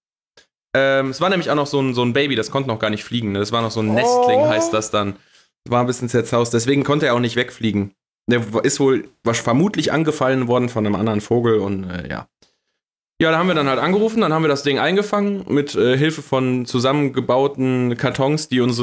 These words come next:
Speaker 1: die uns andere Nachbarn dann gegeben haben, sind da hingefahren, haben den abgegeben, dann haben die gesagt so, ey, ja, also ist schon okay, dass sie das machen, aber können sie nächstes Mal auch einfach da lassen, die werden meistens abgeholt von Wildvögeln.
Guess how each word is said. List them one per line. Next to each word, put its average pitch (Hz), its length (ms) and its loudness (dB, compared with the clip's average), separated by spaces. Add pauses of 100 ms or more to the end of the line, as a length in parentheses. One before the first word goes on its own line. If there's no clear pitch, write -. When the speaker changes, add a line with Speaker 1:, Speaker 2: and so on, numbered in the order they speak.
Speaker 1:
die 123 220 0
uns 117 180 2
andere 147 340 2
Nachbarn 143 460 0
dann 131 300 -2
gegeben 131 400 0
haben, 160 260 0
sind 131 140 0
da 120 60 2
hingefahren, 147 440 0
haben 131 120 0
den 117 100 0
abgegeben, 160 560 -2
dann 127 80 0
haben 123 100 0
die 127 100 -2
gesagt 123 300 0
so, 113 80 -6
ey, 139 220 2
ja, 135 340 0 (720)
also 127 320 2
ist - 220 -2
schon 151 140 0
okay, 151 280 0
dass 165 140 -2
sie 151 80 -2
das 151 140 0
machen, 156 280 0
aber 123 160 0
können 139 180 0
sie 127 100 -2
nächstes 127 220 -2
Mal 120 80 0
auch 113 140 2
einfach 117 240 -2
da 117 140 2
lassen, 139 200 0
die 120 120 0
werden 120 200 0
meistens 113 280 0
abgeholt 135 360 2
von 110 200 -4
Wildvögeln. 160 640 0